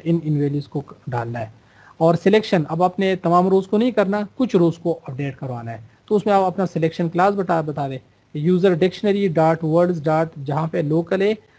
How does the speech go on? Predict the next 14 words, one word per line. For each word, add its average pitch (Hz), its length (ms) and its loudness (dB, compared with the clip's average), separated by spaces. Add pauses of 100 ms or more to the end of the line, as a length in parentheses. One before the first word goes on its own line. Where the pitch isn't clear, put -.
(180)
like 180 380 4 (520)
something, 139 360 -4
right। 185 280 -2
अब 160 240 -4
ये 165 100 4
वो, 156 640 0
अ, 123 480 -8
इसको 156 240 -4
मैं 160 180 2
replace 170 360 0
करूँगा 180 260 2
argument 180 440 0
के 165 80 0
साथ। 147 180 -6